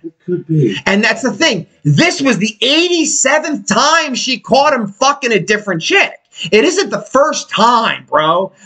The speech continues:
Speaker 2: Like, and she said he was so fucked up in the eighties, if they went to Japan, she had to carry a crowbar to beat the bitches off 'cause he would go into the hotel room and she's there and he's literally rolling around in bed with three of them.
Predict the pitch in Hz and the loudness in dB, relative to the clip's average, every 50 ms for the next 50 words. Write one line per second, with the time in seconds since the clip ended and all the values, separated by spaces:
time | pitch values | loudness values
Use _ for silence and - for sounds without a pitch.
0 | _ 185 196 196 196 - _ _ _ 226 226 208 - - 285 269 - - 277 233 | _ 0 0 0 -4 -10 _ _ _ 0 0 0 0 -2 -2 -2 -2 -2 -2 0
1 | 202 190 226 208 202 180 - - - - 220 220 247 285 277 - - 254 247 240 | 0 0 2 2 2 2 2 0 0 2 2 2 2 2 0 -2 -2 -2 -2 -2
2 | - - 226 202 - 202 180 160 151 - 165 151 151 185 202 240 247 269 269 - | -2 -2 -2 -2 -2 -2 -2 -2 -2 0 0 2 2 2 2 0 0 0 -2 -4
3 | - - - - 185 175 - 208 208 233 220 254 277 294 285 262 196 202 180 - | -8 -12 -6 -4 -4 -2 0 0 0 0 2 0 -2 -2 -2 -2 -2 -2 -2 -2
4 | - 160 160 165 175 196 240 262 285 277 - _ _ - - - 226 202 196 - | 0 0 2 2 2 2 2 2 0 -2 -4 _ _ -4 -2 0 0 0 0 0
5 | 208 240 254 240 - - - 208 214 214 214 202 190 175 180 - - 196 214 226 | -2 -2 -2 -4 -6 -4 -2 0 2 4 4 2 2 0 -4 -4 0 2 4 4
6 | 220 175 196 180 160 156 139 135 135 - - 208 220 - 202 - 175 151 - - | 4 4 2 2 2 0 -2 -4 -8 -2 -2 0 0 0 0 0 0 0 2 0
7 | 214 208 208 - 202 180 165 - - - - 202 208 - - - - - - - | 0 0 0 -2 -2 -4 -4 -4 0 0 2 2 2 2 0 -4 -10 -14 -14 -14
8 | - - - 202 - - 190 202 180 170 170 135 175 170 160 190 214 220 220 214 | -12 -2 -2 0 0 2 0 2 2 2 2 2 2 2 2 0 0 0 0 0
9 | 202 202 - 202 226 240 214 185 165 - - - - 226 262 294 277 - - - | 0 0 0 2 2 2 2 0 -2 -8 -14 -6 -4 -2 -2 -2 -2 -2 -2 -2
10 | - 294 294 269 208 170 175 156 151 269 285 320 349 349 330 269 220 185 - - | 0 0 0 0 0 0 -2 -2 0 2 2 2 2 2 2 2 0 0 -4 -6
11 | - _ _ - 208 220 233 220 196 151 143 170 190 247 320 302 285 247 208 160 | -14 _ _ -2 -2 0 2 2 0 0 0 2 2 2 2 2 2 0 0 0
12 | 147 170 190 208 226 240 233 226 220 202 160 240 240 233 - 175 - - - 156 | 2 2 4 4 4 4 4 2 2 2 2 2 0 0 0 -4 -10 -10 -16 -6
13 | 143 170 196 208 190 143 120 - 104 85 | -2 0 0 2 0 -2 -4 -6 -10 -10